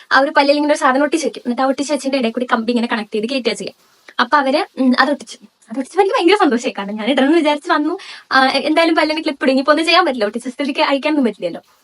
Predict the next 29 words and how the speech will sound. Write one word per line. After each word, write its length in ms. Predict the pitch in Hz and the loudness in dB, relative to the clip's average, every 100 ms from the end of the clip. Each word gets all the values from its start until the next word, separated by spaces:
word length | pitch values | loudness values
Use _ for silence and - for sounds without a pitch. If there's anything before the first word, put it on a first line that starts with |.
| _ - | _ -8
അപ്പൊ 160 | 240 302 | 0 2
അങ്ങനെ 420 | 285 285 302 415 247 | 2 0 -2 -2 -2
നമ്മള് 260 | 233 240 320 | 0 -2 -4
ഇടാൻ 220 | 254 220 | -4 -2
വേണ്ടി 160 | 220 269 | -2 -2
തുടങ്ങി. 260 | 330 254 - | -2 -4 -2
ഞാൻ, 340 | 254 262 330 - | 0 0 -2 -4
ആ, 100 | 247 | -4
ഡിഗ്രി 300 | 226 240 339 | -2 0 0
കഴിഞ്ഞിട്ട് 400 | 311 220 226 262 | 0 -2 0 0
നിൽക്കുന്ന 280 | 220 214 247 | -2 -4 -4
സമയത്ത് 480 | 226 208 202 - | -4 -4 -6 -4
വെക്കേഷൻ 480 | 285 226 269 269 277 | -4 -4 -2 -2 -2
ആയിരുന്നു 220 | 226 190 | -6 -6
പോയിട്ടുണ്ടായിരുന്നത്. 600 | 254 359 262 190 - 175 - _ _ - - - | -4 -2 0 -2 -4 -10 -16 _ _ -20 -8 -2
അപ്പൊ 140 | 233 | 0
അങ്ങനെ, 380 | 254 240 247 285 226 | 2 0 0 0 0
ആ, 280 | 214 214 214 | 0 -2 2
ആദ്യം 360 | 233 233 311 415 _ _ - | 2 0 -4 -8 _ _ 0
അവര് 200 | 240 247 | 2 4
പറഞ്ഞു 260 | 262 220 262 | 2 0 0
പല്ല് 320 | 285 262 285 359 | 0 2 0 -2
ഇപ്പൊ 180 | 294 - 320 | -4 -2 0
തന്നെ 140 | 330 | -2
എടുക്കുന്നില്ല, 360 | 269 233 226 208 | -2 -2 -4 -4
നാല് 280 | 269 311 381 | -4 -2 0
പല്ല് 240 | 269 226 240 | 0 0 -2
എടുക്കണം. 420 | 175 - 175 - _ _ _ | -4 -8 -12 -14 _ _ _
ഏറ്റവും 420 | 240 240 294 302 | -6 -4 -2 -4